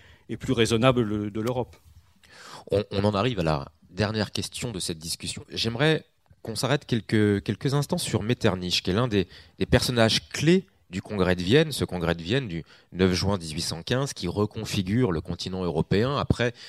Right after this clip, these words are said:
Speaker 2: vingt-deux ans de, de conflit. Euh,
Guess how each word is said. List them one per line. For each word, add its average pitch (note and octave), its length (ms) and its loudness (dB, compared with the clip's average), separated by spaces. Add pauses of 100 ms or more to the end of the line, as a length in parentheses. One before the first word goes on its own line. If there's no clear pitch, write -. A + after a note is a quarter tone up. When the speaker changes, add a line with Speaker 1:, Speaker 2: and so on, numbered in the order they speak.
(160)
Speaker 2:
vingt-deux F#2+ 480 2
ans A2 140 0
de, D#2 280 0
de D#2 120 0
conflit. F2 480 -4 (500)
Euh, F#2 220 8